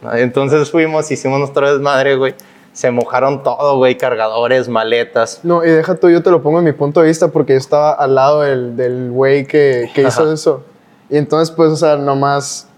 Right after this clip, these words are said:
Speaker 2: veo que el güey agarra la manguera y abre la puerta y dice, "Ah, pues, tipo, a mojar el piso". Y yo le dije, "Ah, pues, todo bien, o sea, te sigo la cura y ya, jiji, jaja".
Speaker 1: Pero no, se pasó
Speaker 2: Pero no,
Speaker 1: de lanza,
Speaker 2: nomás
Speaker 1: güey.
Speaker 2: volteo, güey.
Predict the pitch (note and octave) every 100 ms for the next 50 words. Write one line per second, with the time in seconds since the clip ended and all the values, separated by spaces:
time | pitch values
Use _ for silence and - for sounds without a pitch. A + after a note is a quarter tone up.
0 | _ D3+ D#3 D#3+ E3+ E3 E3 D#3 C#3+ C#3
1 | C#3+ D3+ D3 D3+ D3+ C#3+ C#3 C#3 D3 C#3
2 | B2+ - D3 C#3 C#3+ D3+ C#3+ D#3+ D#3 D#3
3 | D#3 D#3 F#3 G3 E3 - - _ _ -
4 | D3+ D#3+ D3+ C#3+ - D3+ D#3 C#3+ D#3+ F#3+
5 | F#3+ G3 G3 D#3 - - _ - D3+ E3
6 | E3 F#3+ F#3 F3+ - - E3+ F3+ F3+ F3+
7 | F3 E3 - D3+ C#3+ E3+ E3 E3 E3+ F3+
8 | E3 D#3 D3 C3+ B2+ B2+ C#3 C3+ C#3+ D3
9 | B2+ B2+ A#2+ A#2 G#2 G2 - B2+ - G#2
10 | F3+ E3+ E3 G3 F3+ E3 E3 E3 F3+ G3
11 | G3+ G3 G#3+ A3 G3 D#3+ D#3